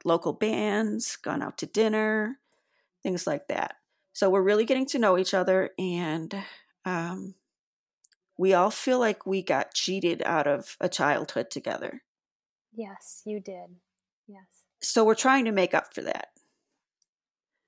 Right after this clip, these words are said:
Speaker 1: Um, so then, uh,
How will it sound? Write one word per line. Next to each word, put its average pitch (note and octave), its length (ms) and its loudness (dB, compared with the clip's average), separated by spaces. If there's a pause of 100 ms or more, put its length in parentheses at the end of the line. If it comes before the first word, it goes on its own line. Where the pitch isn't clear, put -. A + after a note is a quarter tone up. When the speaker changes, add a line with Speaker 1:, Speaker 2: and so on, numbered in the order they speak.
(140)
Speaker 1:
Um, F3+ 560 0 (1200)
so - 180 0
then, G3+ 520 0 (920)
uh, E3+ 580 -8